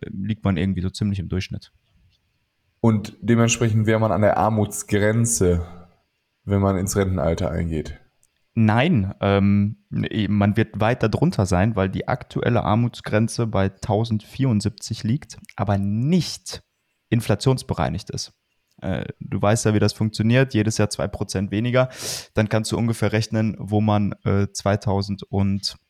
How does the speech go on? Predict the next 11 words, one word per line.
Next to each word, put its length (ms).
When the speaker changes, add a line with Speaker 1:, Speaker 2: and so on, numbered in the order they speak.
Speaker 1:
ähm, 340
sechzig, 540
fünfundsechzig, 880
äh, 100
landen 460
wird, 420
äh, 300
siebenundsechzig, 920
äh, 300
siebzig, 480
zweitausendsiebzig. 800